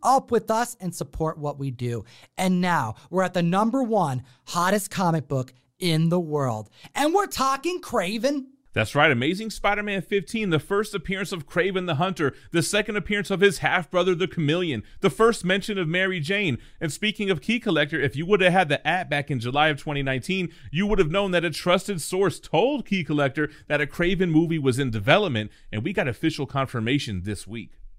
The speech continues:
Speaker 1: Survey Kravinoff has been announced. That's right, we have an actor, Aaron Taylor Johnson, who's taken on the role of the Hunter,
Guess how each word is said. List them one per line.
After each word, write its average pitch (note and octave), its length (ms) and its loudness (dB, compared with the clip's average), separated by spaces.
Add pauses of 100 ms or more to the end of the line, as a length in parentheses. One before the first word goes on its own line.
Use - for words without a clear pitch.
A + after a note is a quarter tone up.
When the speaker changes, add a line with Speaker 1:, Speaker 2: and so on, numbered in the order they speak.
(300)
Speaker 1:
Survey D4+ 500 2
Kravinoff B3+ 640 0 (160)
has A3 500 0
been G#3+ 420 -2 (120)
announced. F#3 840 2
That's F3 240 -6
right, F#3+ 200 -4
we F#3 100 -4
have F3+ 160 -4
an F3 140 -4
actor, F#3 480 -2
Aaron G3 400 -2
Taylor G#3 440 -4
Johnson, E3 680 -4 (240)
who's E3+ 160 0
taken D4 420 0
on D4 220 4
the B3+ 80 4
role A#3 280 -2
of F#3 120 -2
the F3 120 2
Hunter, F3+ 640 -2